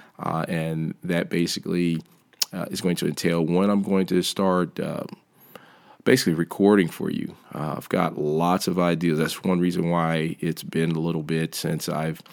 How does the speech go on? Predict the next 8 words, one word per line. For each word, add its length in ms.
uh, 80
last 360
recorded. 640
Uh, 240
if 160
you 460
have 180
hang-, 300